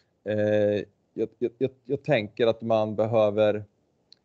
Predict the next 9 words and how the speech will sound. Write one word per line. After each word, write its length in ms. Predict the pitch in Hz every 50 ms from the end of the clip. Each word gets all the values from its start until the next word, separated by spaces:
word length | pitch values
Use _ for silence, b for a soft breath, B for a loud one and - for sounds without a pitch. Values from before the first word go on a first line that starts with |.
| _ _ _ _ _ _ _ _ _ _ _ -
fundera 520 | 123 123 123 113 113 107 101 98 104 104
lite 360 | 113 117 110 104 - - 98
själv 460 | - - - 101 110 151 170 156 131
sådär, 260 | 113 - 120 104 95 92
vilka 260 | 98 98 - - 104
förberedelser 840 | - - 117 110 101 98 92 95 92 92 95 95 95 - 101 98 92
är, 140 | 92 90
är 180 | - - 101 101
bra 340 | 92 90 95 95 92 92